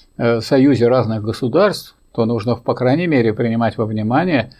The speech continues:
тот политический и экономический режим, который есть в этих государствах. А если вы на это не обращаете внимания, то тогда, какой бы я вам ответ ни дал, это не имеет никакого смысла.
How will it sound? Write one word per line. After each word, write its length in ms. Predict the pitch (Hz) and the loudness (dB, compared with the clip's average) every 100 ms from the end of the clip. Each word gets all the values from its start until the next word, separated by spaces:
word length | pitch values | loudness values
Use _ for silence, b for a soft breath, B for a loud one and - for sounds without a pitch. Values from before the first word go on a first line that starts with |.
| b b | b b
тот 240 | - 120 - | -2 -2 0
политический 680 | 127 120 180 147 127 - 120 | -2 0 -2 -2 -6 -2 -4
и 40 | |
экономический 600 | 113 120 127 127 - 123 | 0 0 2 2 2 0
режим, 380 | 120 110 175 196 | 2 2 2 0
который 420 | - 139 151 110 | -2 0 0 2
есть 160 | 123 127 | -2 -2
в 60 | |
этих 240 | 123 135 117 | -2 -2 -6
государствах. 640 | 131 135 101 95 - 113 | -4 -4 -4 -4 -6 -2
А 60 | 143 | 0
если 200 | 143 156 | 2 2
вы 100 | 151 | 0
на 140 | 151 | 2
это 180 | 151 139 | 0 2
не 120 | 147 | 2
обращаете 560 | 147 147 143 165 147 156 | 2 2 0 0 0 0
внимания, 540 | 151 156 185 151 120 B B B _ | -2 -2 0 0 -2 B B B _
то 120 | 131 | -2
тогда, 600 | 131 131 139 151 139 131 | 0 2 4 4 4 2
какой 380 | 127 135 131 135 | 0 0 2 2
бы 120 | 123 | 2
я 140 | 131 123 | 2 2
вам 220 | 123 123 | 2 -2
ответ 340 | 123 135 127 | 0 -2 0
ни 60 | 131 | 0
дал, 240 | 127 143 | 2 4
это 220 | 117 120 | 2 2
не 160 | 131 135 | 0 2
имеет 240 | 139 131 | 2 0
никакого 440 | 123 127 135 127 117 | -2 -2 -2 -2 -6
смысла. 440 | - 113 - - | -4 -6 -6 -14